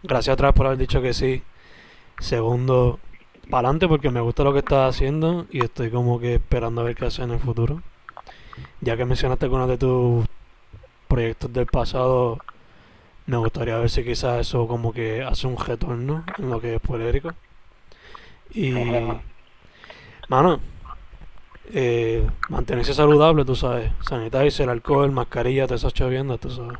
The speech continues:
Speaker 2: Hacho, sí, obligado, mano. En verdad, supervivencia. Un placer, mano, y, y espero que se repita, mano, la, la pasé bien aquí hablando contigo y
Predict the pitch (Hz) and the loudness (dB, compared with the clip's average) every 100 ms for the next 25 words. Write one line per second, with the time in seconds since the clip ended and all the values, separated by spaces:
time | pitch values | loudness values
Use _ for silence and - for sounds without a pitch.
0 | - - - - - - - - - - | -14 -20 -20 -20 -20 -20 -20 -20 -20 -12
1 | - 107 107 101 113 110 101 104 113 113 | -6 -2 -2 0 2 4 4 4 4 4
2 | 113 110 107 - 104 104 101 104 120 120 | 2 2 -2 -10 -6 0 2 6 6 8
3 | 113 113 - _ - - _ - 113 113 | 6 4 -2 _ -18 -18 _ 0 4 4
4 | 110 113 131 - 123 107 - - 113 139 | 4 4 4 0 -4 -6 -12 -14 -2 0
5 | 127 160 160 139 185 175 139 117 - - | 2 0 2 4 4 2 -2 -6 -12 -10
6 | - - - - 135 131 139 170 180 170 | -10 -4 -2 2 2 2 0 0 0 2
7 | 143 165 185 156 175 185 147 - - - | 2 2 4 6 4 4 2 0 -2 0
8 | 117 120 113 117 135 147 147 123 135 135 | 0 0 0 4 4 2 0 0 0 -2
9 | 135 135 - 127 139 135 120 | -8 -8 -4 0 2 2 0